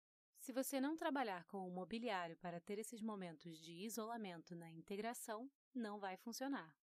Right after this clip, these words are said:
Ela pontua que esses aparatos tecnológicos que podem amenizar os problemas na integração, como o cheiro de alimentos, ainda são caros no Brasil.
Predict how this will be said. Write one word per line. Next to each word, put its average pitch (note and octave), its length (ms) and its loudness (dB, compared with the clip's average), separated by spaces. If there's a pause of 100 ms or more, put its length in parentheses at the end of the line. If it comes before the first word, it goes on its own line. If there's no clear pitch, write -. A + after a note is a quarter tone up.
(460)
Ela D4 200 0
pontua G#3+ 560 0
que - 180 -8
esses F#3+ 300 -6
aparatos G#3+ 560 -2
tecnológicos F3 920 -6
que - 100 -14
podem F#3+ 320 -4
amenizar A3 600 -4
os A3+ 120 -8
problemas F3 560 -8
na E3 140 -14
integração, F3+ 760 -6 (380)
como F#3+ 240 0
o E3+ 60 -8
cheiro F#3 340 -4
de E3 100 -8
alimentos, E3+ 680 -10 (200)
ainda B3+ 280 2
são D#4 200 0
caros G3+ 400 0
no G#3 120 -2
Brasil. A3 420 -2